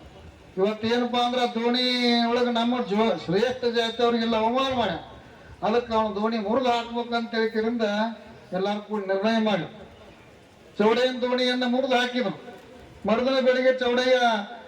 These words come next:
ಲಿಂಗ ಪೂಜೆ ಮುಗಿಸ್ಕೊಂಡು ಹೊಳಿ ದಂಡಿಗೆ ಬರ್ತಾನ. ಹುಟ್ಟು ತಗೊಂಡು ದಾಟಿಸ್ಬೇಕಂತ, ಜನರನ್ನ ಕಾಯಕ ಮಾಡ್ಬೇಕಂತ.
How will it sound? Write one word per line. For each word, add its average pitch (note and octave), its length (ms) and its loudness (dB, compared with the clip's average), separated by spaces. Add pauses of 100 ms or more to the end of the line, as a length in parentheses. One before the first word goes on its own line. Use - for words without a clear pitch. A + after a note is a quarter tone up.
(140)
ಲಿಂಗ A3 180 0
ಪೂಜೆ B3 460 0
ಮುಗಿಸ್ಕೊಂಡು A#3+ 520 -2
ಹೊಳಿ A#3 320 2
ದಂಡಿಗೆ A#3+ 360 0
ಬರ್ತಾನ. A#3 360 2 (120)
ಹುಟ್ಟು A3 280 -4
ತಗೊಂಡು A3+ 480 0
ದಾಟಿಸ್ಬೇಕಂತ, A3 720 0
ಜನರನ್ನ A3 300 0
ಕಾಯಕ G#3+ 380 0
ಮಾಡ್ಬೇಕಂತ. G#3+ 560 2